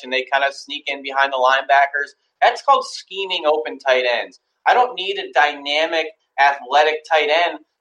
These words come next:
to get open on those plays. We're gonna get you open. So we don't really require our tight ends to survive on their own.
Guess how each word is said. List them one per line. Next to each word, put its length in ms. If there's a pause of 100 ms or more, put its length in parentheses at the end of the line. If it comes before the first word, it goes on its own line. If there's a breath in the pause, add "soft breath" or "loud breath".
to 60
get 160
open 300
on 120
those 260
plays. 320
We're 140
gonna 200
get 260
you 160
open. 240 (500)
So 400
we 120
don't 200
really 300
require 560
our 160
tight 240
ends 320
to 80
survive 480
on 140
their 160
own. 320